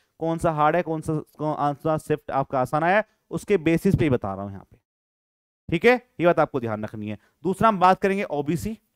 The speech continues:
वो भी आपका एक सौ पाँच से एक सौ दस के बीच में ही जाएगा। बात कर लेते हैं यहाँ पे एससी कैटेगरी, तो ये जाएगी आपकी नाइंटी फ़ाइव से हंड्रेड। बात कर लेते हैं एसटी,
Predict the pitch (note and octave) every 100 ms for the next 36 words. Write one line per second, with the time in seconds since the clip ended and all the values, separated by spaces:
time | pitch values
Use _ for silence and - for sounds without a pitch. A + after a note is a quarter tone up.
0 | _ _ _ D3+ D#3+ F#3 D#3 - D#3 C3+
1 | D3+ - C3+ C3+ C#3+ C3+ C3 C#3 B2+ C#3
2 | C#3+ D#3+ E3+ G#3 - _ _ _ - D#3
3 | G3 G#3 G3 G3 G3 F#3+ F3+ - F3 C#3+
4 | - E3 E3 E3 E3 F#3+ - _ _ D3+
5 | D3 D#3 D3 C#3+ C#3 D3+ C3+ C3+ C#3 B2+
6 | A#2 B2+ C3 E3+ G3+ - _ _ _ _
7 | _ _ _ _ _ _ _ _ _ C#3
8 | E3+ - F#3+ F3+ F#3 - D3+ - G3+